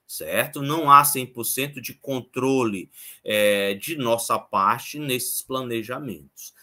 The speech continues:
certo? Então, é, infelizmente, o professor Jader caiu, mas a gente explorou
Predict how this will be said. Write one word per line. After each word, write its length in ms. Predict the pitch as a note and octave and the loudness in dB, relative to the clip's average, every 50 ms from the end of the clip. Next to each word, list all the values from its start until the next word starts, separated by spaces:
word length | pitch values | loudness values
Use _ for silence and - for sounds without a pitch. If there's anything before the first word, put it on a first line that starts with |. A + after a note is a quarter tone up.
| _ _ | _ _
certo? 460 | - - - D#2+ F2 A2+ B2+ C#3+ E3 | -16 -12 -6 -4 -4 -4 -4 -4 -6
Então, 580 | E3+ E3 - - C#3+ C3+ C#3 C#3+ D#3 F3+ G#3 - - - - - - | -6 -4 -2 2 2 4 4 2 0 -2 -4 -6 -10 -18 -20 -14 -4
é, 140 | - B2+ B2+ | 0 2 2
infelizmente, 640 | B2+ D3 D3+ D3 D3 C#3 C3 A#2 A#2 B2+ B2+ B2+ | 2 0 -2 -2 0 0 0 0 -2 -4 -4 -4
o 40 | - | -6
professor 360 | - A#2+ A#2 - - B2+ A#2 | -10 -10 -8 -6 -4 -4 -2
Jader 360 | G#2 A2+ A2 A2 G#2+ A2+ G#2 - | 0 2 2 2 2 0 -2 -2
caiu, 420 | - B2+ B2 G#2 G2+ G#2 A#2+ C#3 | 0 2 2 2 0 -2 -4 -6
mas 200 | C#3 C3+ C3 B2+ | -6 -6 -6 -4
a 60 | C3 A#2 | -6 -6
gente 200 | A2+ B2+ C3+ C3 | -6 -8 -8 -10
explorou 520 | - - - B2+ B2+ B2 C#3 C#3 C#3+ | -10 -8 -6 -4 -4 -2 -4 -4 -6